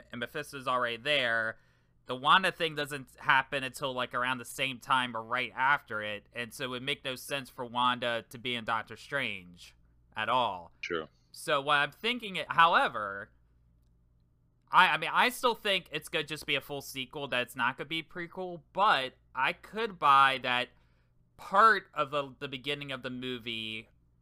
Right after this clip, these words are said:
Speaker 1: like, at least the first couple scenes, maybe the first act, is us showing how that happened,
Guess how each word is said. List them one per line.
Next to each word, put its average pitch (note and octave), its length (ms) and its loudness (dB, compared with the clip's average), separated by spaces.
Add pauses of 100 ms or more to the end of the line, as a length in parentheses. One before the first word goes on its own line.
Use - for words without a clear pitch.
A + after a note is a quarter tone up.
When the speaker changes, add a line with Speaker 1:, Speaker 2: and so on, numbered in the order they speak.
(640)
Speaker 1:
like, B2 300 -2 (180)
at - 60 -20
least D3 340 -8
the D3+ 80 -6
first D3+ 360 -6
couple C3+ 220 -6
scenes, D3 540 -10
maybe C3 280 -6
the C#3 80 -4
first C3 440 -4
act, B2 520 0
is C3 440 -8
us C3+ 200 -2
showing C#3+ 400 -4
how A#2 340 0
that D3+ 220 0
happened, G3 580 0